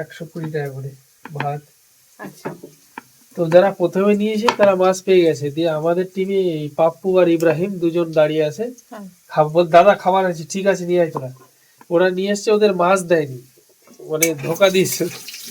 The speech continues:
Speaker 1: একটুখানি ডাল,
Speaker 2: মানে মাছ ছিল না তাই দিতে পারেনি হয়তো।
Speaker 1: আরে বলেছে মাছ দেবো দাদা, এই দেবো, দে, ওদের মাছ দেয়নি, একটুখানি ডাল দিয়েছে। আর সবজির কি এই সব ছাট, এই ফুলকপি ছাট,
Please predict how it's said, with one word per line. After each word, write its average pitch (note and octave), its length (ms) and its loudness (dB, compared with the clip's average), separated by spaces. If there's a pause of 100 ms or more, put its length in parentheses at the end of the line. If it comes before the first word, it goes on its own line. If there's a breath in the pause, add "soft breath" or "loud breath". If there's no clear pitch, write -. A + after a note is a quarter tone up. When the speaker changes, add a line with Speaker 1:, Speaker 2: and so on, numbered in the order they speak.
(240)
Speaker 1:
একটুখানি G3+ 420 0 (120)
ডাল, F#3 180 4 (540)
Speaker 2:
মানে C4+ 120 -6
মাছ D4 180 -2 (120)
ছিল F4 140 -4 (100)
না D#4+ 80 -2
তাই D#4 160 -6
দিতে C#4 200 -6
পারেনি A3+ 400 -6
হয়তো। G#3+ 260 -14 (200)
Speaker 1:
আরে A#3 120 6
বলেছে G#3+ 380 4 (140)
মাছ G3+ 220 0
দেবো G3+ 200 0
দাদা, G3 160 -2
এই F#3+ 60 0
দেবো, F#3+ 220 -2
দে, B3 80 -6 (200)
ওদের F#3 240 -4
মাছ F3 200 -4
দেয়নি, D#3+ 160 -12 (100)
একটুখানি B3 420 -12
ডাল F3 320 -8
দিয়েছে। A3 260 -14 (200)
আর F3 240 -10 (140)
সবজির F3+ 440 -8
কি B3+ 100 -18 (300)
এই B3 100 -8
সব A#3+ 220 -4 (120)
ছাট, C3 300 -14 (760 soft breath)
এই G#3+ 180 0
ফুলকপি G#3+ 420 0
ছাট, G3+ 340 6